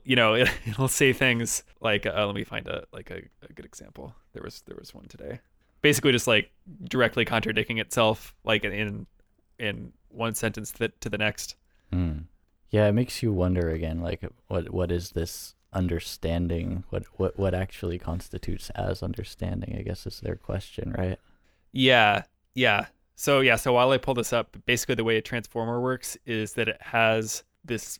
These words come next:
Speaker 1: vector that encodes context, basically. So, and it's, you know, it's, it's encoded in kind of an abstract way,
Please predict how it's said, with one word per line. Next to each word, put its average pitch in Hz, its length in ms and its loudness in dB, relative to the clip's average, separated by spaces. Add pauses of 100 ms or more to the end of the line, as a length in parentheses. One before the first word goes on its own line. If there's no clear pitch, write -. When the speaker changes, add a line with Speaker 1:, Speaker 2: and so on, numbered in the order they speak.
Speaker 1:
vector 123 500 0
that 113 180 0
encodes 117 880 -2 (240)
context, 123 560 -2
basically. 175 580 -4 (100)
So, 123 260 4
and 117 320 4
it's, - 280 -4
you 120 120 -2
know, 104 160 2
it's, - 260 -8
it's - 180 -12 (140)
encoded 120 420 0
in 113 80 -8
kind 117 140 -4
of 113 80 -2
an 110 80 -2
abstract 110 520 -4
way, 117 280 0